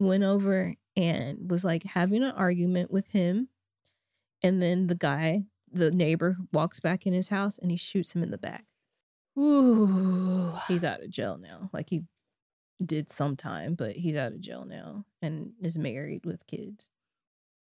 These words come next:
Speaker 1: He had actually had the same partner and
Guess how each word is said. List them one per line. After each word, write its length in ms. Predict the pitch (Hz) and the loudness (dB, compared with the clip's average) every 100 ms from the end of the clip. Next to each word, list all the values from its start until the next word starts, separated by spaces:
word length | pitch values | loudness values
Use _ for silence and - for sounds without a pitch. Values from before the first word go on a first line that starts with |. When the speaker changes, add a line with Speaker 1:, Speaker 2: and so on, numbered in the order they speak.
| _ - | _ 2
Speaker 1:
He 120 | 220 | 4
had 200 | 208 190 | 6 4
actually 360 | 165 175 - 175 | 2 2 0 0
had 200 | - - | -2 -6
the 260 | - - - | -6 -6 -6
same 460 | - - - - 190 _ _ _ _ _ - | -4 -4 -4 -6 -10 _ _ _ _ _ -4
partner 480 | 165 - 151 165 - | -4 -2 -6 -8 -8
and 320 | 180 - - | -8 -8 -10